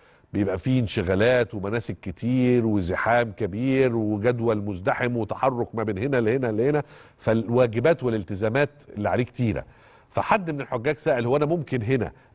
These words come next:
أدي فلوس الصك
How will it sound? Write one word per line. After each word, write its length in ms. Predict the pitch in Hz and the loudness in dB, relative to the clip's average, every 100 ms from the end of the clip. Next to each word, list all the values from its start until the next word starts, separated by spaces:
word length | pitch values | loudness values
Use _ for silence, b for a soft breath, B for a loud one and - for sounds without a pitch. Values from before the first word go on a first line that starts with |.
| - | 0
أدي 560 | 175 120 110 143 135 - _ _ _ | 0 0 -4 -2 -2 -6 _ _ _
فلوس 440 | _ - 120 165 - | _ -2 2 2 2
الصك 640 | 104 - 120 _ - - | -4 0 -2 _ -20 -20